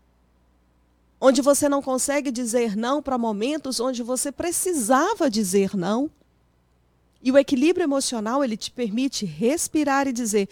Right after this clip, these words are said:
"Não, eu não posso fazer isso agora. Não,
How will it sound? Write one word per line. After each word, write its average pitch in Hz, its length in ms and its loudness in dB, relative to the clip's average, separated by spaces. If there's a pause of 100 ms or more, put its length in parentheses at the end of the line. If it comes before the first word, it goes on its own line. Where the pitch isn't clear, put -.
(240)
"Não, 214 460 2 (160)
eu 202 100 -2
não 269 120 -2
posso 247 360 -4
fazer 175 300 -8
isso - 200 -10
agora. 160 280 -10 (1400)
Não, 226 480 2